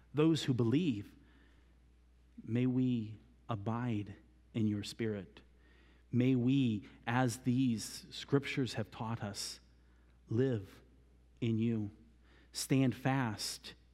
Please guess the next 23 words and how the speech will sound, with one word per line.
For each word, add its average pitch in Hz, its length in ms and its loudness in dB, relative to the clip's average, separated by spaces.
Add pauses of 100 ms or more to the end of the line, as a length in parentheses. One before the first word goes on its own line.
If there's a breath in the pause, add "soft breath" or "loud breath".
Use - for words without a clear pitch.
(260)
in 110 420 2 (220)
you, 110 400 0 (540 soft breath)
and 113 300 0
glory 107 800 -2 (540)
in 98 500 -4 (460 soft breath)
you. 98 360 -8 (1160 soft breath)
You 120 240 0
are 127 220 0
our 110 180 -2
hope. 170 520 -2 (200)
You 120 380 0
are 117 200 -2
our 104 180 -4
sure, 139 560 -2 (240 loud breath)
sure 165 380 0
foundation, 107 800 -4 (500 loud breath)
and 98 140 -6
we 95 140 -6
hope 131 360 -4
and 107 200 -2
rest - 560 -8 (360)
in 98 160 -6
you. 90 260 -12